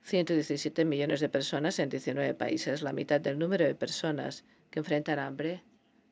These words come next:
están en diecinueve países afectados por la violencia.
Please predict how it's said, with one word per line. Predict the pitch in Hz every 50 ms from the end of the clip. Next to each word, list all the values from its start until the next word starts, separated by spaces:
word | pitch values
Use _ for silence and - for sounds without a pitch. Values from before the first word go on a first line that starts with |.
| _ _ _ _ _ - -
están | 170 - - 208 196
en | 170 151 151
diecinueve | 156 156 156 - 175 156 156 170 190 214 202
países | - 156 147 147 180 202 - - 240 254 247 - -
afectados | - 156 160 151 160 190 196 202 -
por | - 185 170
la | 170 160
violencia. | 147 151 139 135 139 135 135 135 - 156 135 120 -